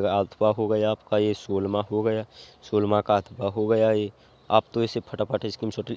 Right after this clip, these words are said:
और एंड तक बात जरूर करें, क्योंकि आप अगर बीच में से भागे तो आपको क्वेश्चन कोई समझ में नहीं आएगा, ठीक है। इसी प्रकार से सत्रहवाँ, ठीक है,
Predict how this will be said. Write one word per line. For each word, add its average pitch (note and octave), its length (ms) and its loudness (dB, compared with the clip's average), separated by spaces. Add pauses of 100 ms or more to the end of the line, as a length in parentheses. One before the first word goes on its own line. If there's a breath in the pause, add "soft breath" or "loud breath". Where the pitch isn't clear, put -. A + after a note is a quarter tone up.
और A2+ 240 2
एंड A2+ 200 2
तक A#2+ 120 -2 (140)
बात G#2 180 -2
जरूर G#2 260 -2
करें, A2 220 -4
क्योंकि A2 300 -6
आप G#2+ 240 -2
अगर G#2 220 0
बीच G2+ 260 -6
में G#2 80 -4
से G#2 140 -12
भागे G#2 200 -4
तो A2 120 -4
आपको A2 240 -2
क्वेश्चन G#2 400 -8
कोई G#2 200 -8
समझ G2 260 -10
में G2 160 -8
नहीं G#2 180 -10
आएगा, A2 220 -10 (580 loud breath)
ठीक A#2+ 100 0
है। C3+ 100 4
इसी A#2+ 160 -4
प्रकार A#2 220 2
से A#2 160 -6
सत्रहवाँ, G2 540 -4
ठीक A#2 180 -6
है, A#2+ 60 -4